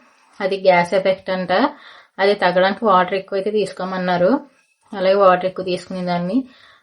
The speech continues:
వన్ వీక్ తర్వాత మనకి వన్ వీక్‌కి కూడా పెయిన్‌కి, ఆ స్టిచెస్ తగ్గడానికి మెడిసిన్స్ అయితే ఇస్తారండి. అవి తీసుకుని అయితే డిశ్చార్జ్ అయిపోయాము. నెక్స్ట్ వన్ వీక్ తర్వాత మళ్ళీ వెళ్ళాము. వెళ్ళి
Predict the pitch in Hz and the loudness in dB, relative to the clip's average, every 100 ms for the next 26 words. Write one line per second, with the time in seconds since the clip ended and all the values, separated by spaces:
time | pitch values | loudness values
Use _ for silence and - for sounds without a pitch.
0 | - 202 202 196 196 - 202 196 190 208 | -6 -2 0 0 -2 2 2 4 2 2
1 | 294 - _ _ _ _ _ _ _ _ | 0 -2 _ _ _ _ _ _ _ _
2 | _ _ - 226 226 226 220 190 185 196 | _ _ -6 0 4 6 6 4 2 -2
3 | 196 _ _ _ - 233 226 214 233 240 | -4 _ _ _ -2 0 2 4 4 2
4 | 226 196 185 185 185 214 208 - - - | 2 2 0 -4 -6 -6 -6 -10 -20 -20
5 | _ 214 202 - 190 202 - 202 185 185 | _ -6 -4 -6 -14 -14 -4 -4 -4 -4
6 | 190 190 220 233 226 - 208 208 196 190 | -6 -6 -2 2 2 2 -6 -4 -4 -4
7 | 196 - 190 185 180 180 269 - _ _ | -8 -6 0 2 2 0 0 -2 _ _
8 | - 208 202 185 - 208 196 208 190 - | -12 -8 -6 -6 -6 -6 -4 -4 -4 -2
9 | 190 196 175 185 180 180 226 - - - | 0 0 0 0 0 0 -2 -4 -10 -20
10 | - _ 208 202 - 220 208 196 196 214 | -20 _ -6 -6 -4 -2 0 -2 -2 -4
11 | 208 220 202 190 196 185 185 196 269 - | -2 -4 -2 0 0 2 0 0 0 -2
12 | _ _ _ - 196 208 | _ _ _ -12 -4 -4